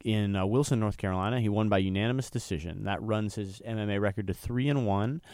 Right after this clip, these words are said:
uh, with three straight wins. So really excited for him. Congratulations to Basie.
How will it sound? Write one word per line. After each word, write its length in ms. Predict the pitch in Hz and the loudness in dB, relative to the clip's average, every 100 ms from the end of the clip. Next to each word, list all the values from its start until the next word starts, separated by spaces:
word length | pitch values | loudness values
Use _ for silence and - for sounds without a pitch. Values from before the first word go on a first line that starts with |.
| - - | -16 -2
uh, 160 | 95 95 | 2 2
with 120 | 98 | 0
three 400 | - 123 123 127 | -4 -6 -2 -2
straight 460 | - - 123 127 98 | -4 -4 0 0 0
wins. 480 | 98 120 82 - | -2 -2 -2 -8
So 260 | - - 92 | -14 -8 -4
really 480 | 92 113 135 127 117 | -2 -2 0 0 -2
excited 380 | 104 120 107 101 | -2 -2 -2 -2
for 120 | 104 | -2
him. 260 | 113 110 | -2 -2
Congratulations 760 | 104 104 101 - 107 101 98 - | -4 -2 -2 0 -2 -2 -6 -8
to 80 | 90 | -4
Basie. 460 | 98 98 92 82 | -2 -2 -4 -8